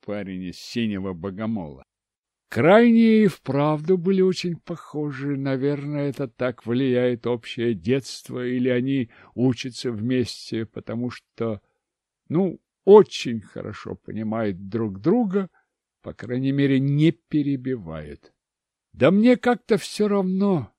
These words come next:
что вам там сказали. Основной сегодня я, и мне не нравится ваш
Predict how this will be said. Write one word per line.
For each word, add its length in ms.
что 300
вам 200
там 260
сказали. 920
Основной 1040
сегодня 840
я, 480
и 140
мне 200
не 140
нравится 1080
ваш 560